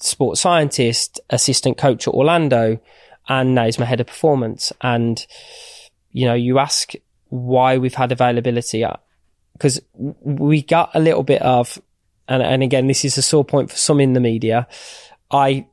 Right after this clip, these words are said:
they asked about whether I've, I'm trying to create a siege mentality because of the fact I say that we haven't got as much credit as we deserve. Well, let me be very clear. L-, look, I think you'll read them out shortly. You look at all of them,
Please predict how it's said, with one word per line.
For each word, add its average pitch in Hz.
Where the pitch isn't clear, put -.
they 143
asked 143
about 143
whether 131
I've, 127
I'm 139
trying 135
to 131
create -
a -
siege 131
mentality 131
because 117
of 120
the 131
fact -
I -
say 127
that 117
we 127
haven't 123
got 120
as 127
much -
credit 123
as 120
we 120
deserve. 127
Well, 147
let -
me 156
be 127
very 123
clear. 123
L-, -
look, 90
I 135
think 147
you'll 131
read 123
them 117
out 120
shortly. 110
You 170
look 196
at 185
all 156
of 139
them, 117